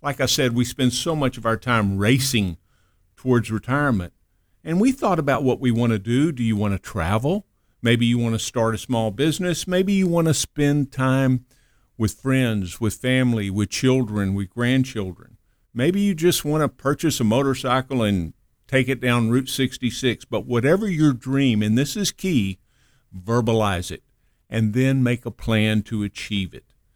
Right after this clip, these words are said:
What that means is it's good to look at what are the costs associated with my dream. What's it gonna cost me if I decide I wanna open up a frozen yogurt franchise?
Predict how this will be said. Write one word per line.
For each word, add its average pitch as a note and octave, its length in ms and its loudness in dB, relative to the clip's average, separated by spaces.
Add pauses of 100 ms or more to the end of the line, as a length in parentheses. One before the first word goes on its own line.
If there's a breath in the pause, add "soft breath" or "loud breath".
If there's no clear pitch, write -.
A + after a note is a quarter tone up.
(1120)
What A2 180 -2
that A#2+ 180 0
means D#3 380 2
is A2+ 260 0
it's B2 160 2
good A#2+ 220 0
to C3 80 0
look B2 180 2
at A2+ 120 -6
what G#2+ 180 0
are A#2 80 4
the C3 100 0
costs B2 460 0
associated C3+ 800 0
with C3+ 160 0
my B2+ 140 2
dream. C3+ 400 2
What's D#3 180 0
it G#3+ 60 -4
gonna F#3+ 180 0
cost C3 400 0
me C3 100 0
if A2 120 0
I A2+ 100 2
decide G#2+ 400 0
I A2 60 2
wanna G#2+ 240 0
open G#2+ 260 0
up G#2+ 120 -4
a F#2+ 60 -8
frozen G#2+ 460 0
yogurt G#2+ 340 0
franchise? F2+ 760 -4